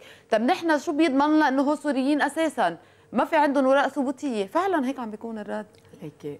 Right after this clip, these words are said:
Speaker 2: هيدي ديماغوجية، وهيدا ذر الرماد في العيون، وهيدا عنزة ولو طارت. هيدا المنطق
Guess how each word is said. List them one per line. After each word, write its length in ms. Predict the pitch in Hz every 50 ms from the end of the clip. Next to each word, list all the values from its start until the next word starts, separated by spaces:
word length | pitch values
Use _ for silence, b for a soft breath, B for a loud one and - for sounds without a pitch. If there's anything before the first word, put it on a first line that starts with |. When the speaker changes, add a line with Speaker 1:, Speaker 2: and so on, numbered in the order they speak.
| _ -
Speaker 2:
هيدي 560 | 147 175 185 202 180 165 160 180 185 175 175
ديماغوجية، 1040 | 165 156 165 175 185 180 165 160 160 151 143 - 147 143 143 131 123 127 127 127 127 147 - - B B B B B 165 160
وهيدا 520 | - 156 160 151 156 190 208 208 175 175 170
ذر 200 | 156 190 190 190
الرماد 500 | 175 160 156 156 156 156 156 160 160 -
في 140 | - -
العيون، 600 | - - - - 143 143 143 147 143 139 139 143 143 B B B B B B B
وهيدا 500 | 151 156 151 175 202 208 196 165 170 170
عنزة 500 | 170 165 156 170 180 185 156 - 170 165
ولو 240 | 151 143 151 143 139 -
طارت. 280 | - 135 123 - - - - _ _ _ _ _ - -
هيدا 260 | 196 196 208 185 175
المنطق 480 | 165 160 156 160 170 - - - -